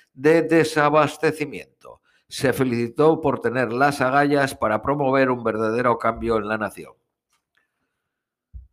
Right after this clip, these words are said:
Rusia e Irán se coordinan para aplicar una estrategia común hacia Afganistán. Parece tratarse de mirar hacia otro lado en materias sensibles como los derechos de la mujer.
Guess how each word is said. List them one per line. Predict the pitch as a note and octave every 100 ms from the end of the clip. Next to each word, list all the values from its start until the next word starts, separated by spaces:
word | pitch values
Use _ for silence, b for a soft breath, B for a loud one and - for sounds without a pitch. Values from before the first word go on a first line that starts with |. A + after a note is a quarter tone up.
| _ _ _
Rusia | C#3 F#3+ F#3 E3 C3+ B2+ -
e | B2+
Irán | B2+ D3+ F3 E3+
se | - D3
coordinan | C#3+ B2+ B2+ E3+ E3+ E3+ D3+
para | C#3 B2+
aplicar | B2+ A#2+ A2+ D3
una | D3+ D3+
estrategia | - B2+ A#2 D3 C3+ C3+ B2+
común | A2+ B2 C3 C3 -
hacia | A#2+ A#2 B2
Afganistán. | A2+ A2+ A#2 G#2+ - - - _ _ _ - b b b b
Parece | A#2+ C#3+ D3 D#3
tratarse | D#3 C3+ C3+ D3+ D3 D#3
de | C#3+ B2+
mirar | B2 C3
hacia | A#2+ B2+ C3+
otro | C#3+ C3+
lado | C#3 C#3+ D3 D3 C#3+ B B B
en | B2+ B2
materias | A#2+ D3 D3+ C#3
sensibles | - A#2 - C3+ C3 C3+ B2 -
como | A#2 G#2+ G#2
los | F#2+
derechos | G#2 A2+ A2+ G#2+
de | G#2
la | G2+
mujer. | F#2 - C2+